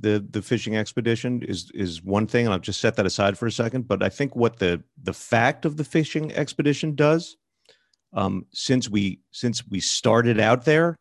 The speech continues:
now, it means that the raging fight over this will survive in perpetuity. Um, we are now stuck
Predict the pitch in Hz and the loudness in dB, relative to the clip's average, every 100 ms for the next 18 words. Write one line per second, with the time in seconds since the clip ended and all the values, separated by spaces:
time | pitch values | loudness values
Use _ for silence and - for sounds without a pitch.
0 | - 139 160 180 185 _ _ _ _ _ | -2 2 2 0 -6 _ _ _ _ _
1 | - 110 101 113 117 120 - 95 104 101 | -4 -4 0 0 2 0 -2 0 2 2
2 | 98 110 92 95 90 87 90 _ _ _ | 0 -8 -6 -4 -4 -6 -10 _ _ _
3 | _ _ _ - 101 98 107 120 135 120 | _ _ _ -12 -6 2 4 6 4 4
4 | 127 123 127 - _ - - 107 139 - | 2 0 -2 -8 _ -6 0 2 2 2
5 | 131 127 135 151 160 - - _ _ _ | 2 4 2 2 0 -6 -14 _ _ _
6 | _ _ _ - 101 107 107 104 101 - | _ _ _ -10 0 2 4 4 0 -4
7 | - - 101 90 101 101 101 101 95 _ | -10 -8 -6 0 2 4 4 0 -8 _
8 | _ _ _ _ _ - 98 90 101 - | _ _ _ _ _ -8 -8 -4 -6 -6
9 | 95 90 71 - _ _ _ _ _ - | -6 -6 -8 -16 _ _ _ _ _ -4
10 | 95 85 85 _ _ _ _ - 110 110 | -4 -4 -8 _ _ _ _ -4 0 2
11 | 107 113 107 101 - - - 151 95 - | 2 2 0 0 -2 -2 4 4 2 -6